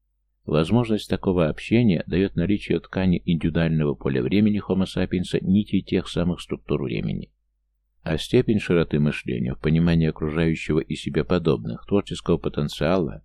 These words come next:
и способности умозрительно проникать и видеть на шаг, а то и более вперёд, позволяет количество таковых нитей в ткани личного поля времени. Личное поле времени, замкнутое лишь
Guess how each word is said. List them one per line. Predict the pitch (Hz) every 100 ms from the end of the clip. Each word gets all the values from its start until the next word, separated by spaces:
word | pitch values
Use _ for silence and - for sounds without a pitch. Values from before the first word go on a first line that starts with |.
| _ -
и |
способности | - 104 - 135 120 - 117
умозрительно | 110 104 95 110 - 107
проникать | - 101 - 107 -
и | 107
видеть | 95 90 -
на | 85
шаг, | - 92 - -
а |
то | - 80
и | 76
более | 73 65 64
вперёд, | 69 65 104 - _ _ _
позволяет | 95 113 123 123
количество | - 135 113 92 95 - 76
таковых | 82 78 76 -
нитей | 82 101 117
в | 110
ткани | - 85 95
личного | 71 71 - 87 85
поля | - 67 76
времени. | 64 55 57 52 - _ _ _ _ _ _ _ _
Личное | - 82 98 - 87
поле | 82 90 85
времени, | 80 113 104 80
замкнутое | 69 85 85 80 87 76
лишь | 78